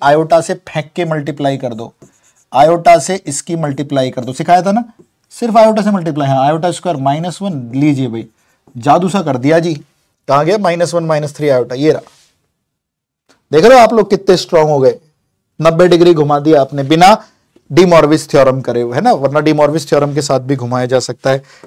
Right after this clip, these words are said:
सर सिक्सटी डिग्री बोलेगा तब तो नहीं कर सकते ना आयोटा से? अबे तब क्यों करोगे? तब के लिए आपको De Morvis और पोलर फॉर्म वगैरह बतानी पड़ेगी। I am waiting for एक सुंदर से सुंदर क्वेश्चन के साथ। अच्छा, अच्छा, मैं होमवर्क क्वेश्चन दूं ना, तो एक चीज का ध्यान रखना।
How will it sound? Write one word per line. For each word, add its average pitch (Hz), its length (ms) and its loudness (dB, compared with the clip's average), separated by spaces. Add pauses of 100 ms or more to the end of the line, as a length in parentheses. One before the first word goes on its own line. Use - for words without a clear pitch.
(100)
सर 214 80 4
सिक्सटी 214 320 0
डिग्री 214 220 2
बोलेगा 208 340 4
तब 208 240 0
तो 208 80 4
नहीं 202 120 -2
कर 202 120 2
सकते - 260 -4
ना 202 100 0
आयोटा 196 260 4
से? 214 100 -2
अबे 214 100 -2
तब 180 200 0
क्यों 185 160 -4
करोगे? 190 380 2 (380)
तब 160 140 -2
के 185 100 0
लिए 180 120 2
आपको 160 300 2
De 160 180 4
Morvis 165 380 2
और 175 100 4
पोलर 151 340 2
फॉर्म 151 320 -2
वगैरह 139 360 2
बतानी 139 520 -2
पड़ेगी। 131 600 -2 (580)
I 151 40 -6
am 160 120 -4
waiting 165 340 -2
for 175 160 4
एक 175 180 -2
सुंदर 165 360 0
से 170 140 -6
सुंदर 156 360 -4
क्वेश्चन 139 460 -6
के 139 160 -8
साथ। 113 400 -10 (560)
अच्छा, 139 380 -6 (240)
अच्छा, 175 160 0
मैं 202 100 2
होमवर्क 180 320 2
क्वेश्चन 202 340 2
दूं 180 140 0
ना, 208 100 2
तो 208 120 2
एक 196 100 0
चीज 175 220 -6
का 208 120 2
ध्यान 147 280 0
रखना। 165 280 0